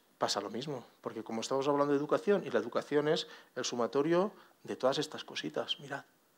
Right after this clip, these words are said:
¿es la escuela posible solo con maestros y maestras? Rotundamente no. ¿Ah? Y esto, pues, es un discurso, esto casi nada es mío.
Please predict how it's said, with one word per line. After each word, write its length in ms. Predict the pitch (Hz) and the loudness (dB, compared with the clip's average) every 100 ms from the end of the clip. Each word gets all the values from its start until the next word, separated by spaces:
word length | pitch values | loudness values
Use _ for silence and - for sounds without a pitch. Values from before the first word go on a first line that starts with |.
| _ _ _ - | _ _ _ -6
¿es 100 | 80 | 0
la 80 | 196 | 0
escuela 280 | - 135 | 4 4
posible 360 | - 127 147 135 | 4 0 0 0
solo 220 | 135 127 | 2 0
con 120 | 131 | 0
maestros 280 | 127 123 117 | 0 -2 -4
y 40 | 123 | -4
maestras? 480 | 127 - 185 180 - - | -4 0 0 0 -6 -10
Rotundamente 760 | - 151 143 131 117 110 113 - _ _ - | -6 -4 -2 -2 -2 -4 -8 -10 _ _ -16
no. 340 | 110 107 101 - _ _ _ _ _ _ _ 139 | -10 -6 -6 -10 _ _ _ _ _ _ _ -18
¿Ah? 160 | 165 180 _ | -16 -18 _
Y 120 | - 113 | -4 -2
esto, 400 | - 127 131 139 - - - | -2 0 0 -2 -8 -18 -6
pues, 220 | 113 - | -2 0
es 160 | 120 127 | 0 0
un 100 | 117 | -2
discurso, 540 | 104 - 120 123 120 | -4 -6 -4 -2 -2
esto 380 | 156 - 139 - - | -2 0 0 0 -14
casi 240 | - - | -10 -2
nada 200 | 110 123 | 2 4
es 80 | 110 | 4
mío. 280 | 113 123 | 0 -4